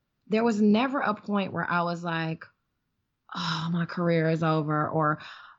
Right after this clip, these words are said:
"Oh, I'm not gonna," I didn't really ever have that point. Like, I was just like, "Well, you know what? This just means I need to grind harder." You know, it really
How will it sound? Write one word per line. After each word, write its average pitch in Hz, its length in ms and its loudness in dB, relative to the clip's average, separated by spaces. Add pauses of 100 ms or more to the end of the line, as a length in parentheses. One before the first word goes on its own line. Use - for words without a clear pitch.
(140)
"Oh, 180 260 2
I'm 175 140 0
not 175 200 0
gonna," - 160 -8 (160)
I 233 140 0
didn't 359 280 -4
really 302 260 -2
ever 233 320 0
have 214 320 0
that 202 240 -4
point. 202 560 -8
Like, 180 360 -4 (960)
I 202 100 2
was 202 100 0
just 208 180 -8
like, 202 200 -6
"Well, 185 180 -2
you 202 140 -2
know 214 100 -2
what? 233 160 -6
This 254 200 -10
just 254 160 -12
means 240 180 -4
I 226 60 -2
need 233 140 0
to 233 60 -4
grind 214 320 0
harder." 214 440 -4 (560)
You 185 120 0
know, 196 180 2
it 190 260 0
really 233 1080 -2